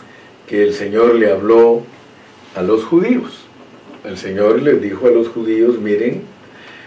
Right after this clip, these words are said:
ustedes han hecho esto y esto y esto", pero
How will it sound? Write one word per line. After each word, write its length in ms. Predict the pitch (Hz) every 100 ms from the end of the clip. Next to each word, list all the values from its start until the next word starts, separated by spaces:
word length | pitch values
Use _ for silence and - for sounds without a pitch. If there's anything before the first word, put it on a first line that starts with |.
| - -
ustedes 720 | - - - 107 110 127 139 120
han 180 | 98
hecho 340 | 104 104 107 101
esto 560 | 107 123 123 123 107
y 140 | 101 101
esto 380 | 104 107 - 101
y 120 | 107
esto", 360 | 110 117 123 113
pero 480 | 110 107 104 104